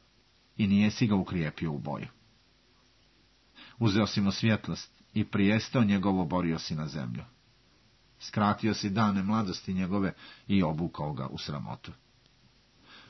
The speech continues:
Dokle ćeš se, Gospode, jednako odvraćati, dokle će kao oganj plamtjeti gnjev tvoj? Opomeni se kakav je vijek moj, kako si ni na što stvorio sve sinove Adamove.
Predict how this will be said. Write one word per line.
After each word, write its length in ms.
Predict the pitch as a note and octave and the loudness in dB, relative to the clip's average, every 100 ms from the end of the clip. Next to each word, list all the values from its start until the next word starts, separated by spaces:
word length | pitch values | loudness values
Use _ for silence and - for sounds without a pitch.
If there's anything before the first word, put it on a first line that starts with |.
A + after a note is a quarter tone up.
| - | 0
Dokle 320 | A2+ A2 F#2 | 2 4 0
ćeš 220 | - F2 | 0 -2
se, 120 | - | 0
Gospode, 560 | F2+ F#2+ - G2+ F2 F#2 | 2 2 2 0 0 0
jednako 540 | G#2+ G2+ F2 F#2 G#2 - | 2 2 2 0 -2 0
odvraćati, 720 | F#2+ F2+ G#2 - G2 - F#2+ - _ _ - | 0 0 -2 -2 -4 -2 -4 -4 _ _ -2
dokle 340 | A2 A2+ A#2+ | 2 4 2
će 220 | - A#2 | 2 0
kao 240 | A2+ A2 G#2+ | 4 4 4
oganj 400 | A2+ A#2+ A2+ F2 | 4 4 4 0
plamtjeti 600 | - G#2 F#2 - - - | 0 0 0 -2 -6 -4
gnjev 360 | D#2+ F2+ C#2+ A#1+ | -4 -2 -4 -8
tvoj? 320 | - C#2+ A1 - _ _ _ _ _ _ _ - - - - - | -10 -10 -10 -14 _ _ _ _ _ _ _ -20 -20 -20 -10 -4
Opomeni 500 | A#2 A#2+ A2+ C3+ C#3+ | 2 6 6 6 4
se 180 | - | 2
kakav 380 | - A#2 G#2+ G2 | 2 2 2 2
je 100 | F2 | 2
vijek 360 | F2 F#2+ E2 - | 2 2 0 0
moj, 320 | F#2+ E2+ D2 - _ _ _ _ - - | 0 0 -4 -10 _ _ _ _ -20 -8
kako 300 | - A#2+ B2 | 2 2 4
si 220 | A#2+ A#2+ G2+ - | 2 2 0 2
ni 160 | A2+ | 4
na 120 | A2+ | 6
što 200 | G2+ - | 4 0
stvorio 440 | F#2+ - G2+ F#2 F2 | -4 0 2 2 0
sve 240 | - F#2 | 0 -2
sinove 400 | - E2+ D#2 D#2 | -2 -4 -4 -4
Adamove. 500 | D#2 D2 D2 B1+ C2 | -4 -4 -6 -6 -8